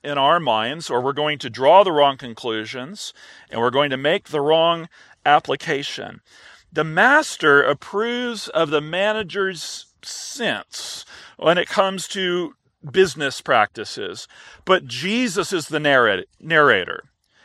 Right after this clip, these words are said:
Jesus is the narrator of this story, and Jesus calls the manager dishonest. We need to remember that. Don't miss that, young people.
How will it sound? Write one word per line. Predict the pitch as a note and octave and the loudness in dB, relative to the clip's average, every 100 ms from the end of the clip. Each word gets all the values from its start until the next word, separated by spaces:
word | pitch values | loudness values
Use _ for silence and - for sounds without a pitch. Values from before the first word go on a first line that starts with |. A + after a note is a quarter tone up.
| - | -18
Jesus | B2 C#3 A#3 C4 E3 B2+ A#2+ - - - - _ - | -10 -4 -2 -4 -2 2 2 0 -12 -16 -20 _ -4
is | D#3+ C#3 B2 | -2 -2 0
the | D#3 | 0
narrator | D#3 G3+ G3 E3 A#2+ A2+ A2+ A#2 A#2 _ _ E3+ | 4 8 8 8 4 2 0 0 -2 _ _ 4
of | D3+ B2+ | 4 4
this | C#3 | -4
story, | - - E3+ D#3+ B2+ A#2+ - - - | -6 -2 2 6 6 4 -2 -16 -6
and | D#3+ D#3+ C3 | 0 0 0
Jesus | A#2+ F#3+ A#3+ C4 E3+ B2+ A#2+ - - | -6 -4 -2 -2 -4 -4 -6 -8 -14
calls | - F3 E3 D#3 D#3 D3 E3+ | 0 4 6 6 2 -2 -4
the | C#3 | -2
manager | D3 E3+ E3 B2 A#2+ A#2 A2+ - B2 | 0 0 -2 -4 -4 -4 -4 -10 -14
dishonest. | A2 A#2 - A#2 F#2 D2+ - - - - - _ _ _ _ _ _ _ _ _ | -10 -10 -4 -4 -4 -8 -14 -14 -14 -14 -20 _ _ _ _ _ _ _ _ _
We | A2 C3+ | -12 -10
need | C#3+ B2+ | -8 -6
to | D3 | -2
remember | C#3 C#3 C3+ A#2+ G#2 | 0 0 -2 -2 -6
that. | F2+ F#2 A#2+ | -6 -8 -8
Don't | A2 D3 F#3+ - | 0 2 0 -4
miss | D#3+ E3+ E3 - | -8 -6 -6 -4
that, | B2 A2 - | -2 -2 -2
young | C3 B2 A#2 | -8 -8 -10
people. | A#2 F#2+ G2 F2+ | -12 -10 -10 -12